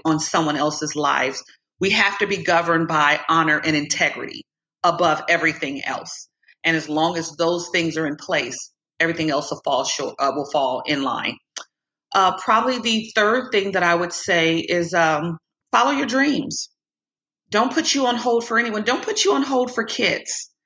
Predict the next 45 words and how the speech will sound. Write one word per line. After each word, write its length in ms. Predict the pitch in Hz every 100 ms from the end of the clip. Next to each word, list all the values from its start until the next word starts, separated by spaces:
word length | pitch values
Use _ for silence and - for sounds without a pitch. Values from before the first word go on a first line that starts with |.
| _ _ _ -
because 260 | 220 226
guess 240 | - 247 -
what? 140 | 220
They'll 140 | 214 220
be 80 |
grown 680 | 240 196 208 180 156 151 175 - _ _ -
and 120 | 190
you'll 140 | 202
be 260 | 208 214 - - -
sixty 440 | - 285 - 269
and 100 | 240
seventy 420 | - 226 214 202
trying 300 | 202 262 208
to 60 | 202
figure 320 | - 208 190
out 200 | 175 165
your 100 | 175
life. 220 | 170 285
There's 120 | 165 170
nothing 200 | 160 147
wrong 180 | 180
with 80 | 208
those 160 | 160 151
ages. 240 | 147 143
They're 120 | 143
wonderful. 580 | 143 240 330 - 113 - - _ - _ _
But 240 | 208 202 - - - _ _
as 260 | 160 202 202
we're 180 | 214 208
getting 300 | 208 190 170
older, 420 | 185 240 254 202
it 180 | 180 175
makes 320 | 175 185 180
it 80 | 180
harder. 680 | 170 - 185 180 - - - _ _ _ _ _
Follow 340 | 214 226 254 254
your 280 | 220 214
dreams. 420 | 208 202 214 202 170
If 140 | 165
you 200 | 165 240
have 260 | 254 226 214
a 80 | 180
passion 520 | - 175 190 - 214
for 120 | 220
something, 580 | 220 226 214 - 110 220